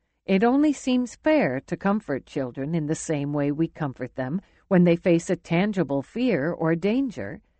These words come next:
since the emotions they feel are likely the same.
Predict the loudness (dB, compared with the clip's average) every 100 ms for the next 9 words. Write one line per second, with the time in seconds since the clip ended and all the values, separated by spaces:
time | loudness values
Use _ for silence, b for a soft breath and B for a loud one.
0 | _ _ -4 2 2 2 2 4 6 4
1 | 4 2 -2 -2 -4 -4 -6 -2 -2 0
2 | 0 -2 -2 -4 -6 -6 -8 -4 -6 -6
3 | -8 -6 -8 -12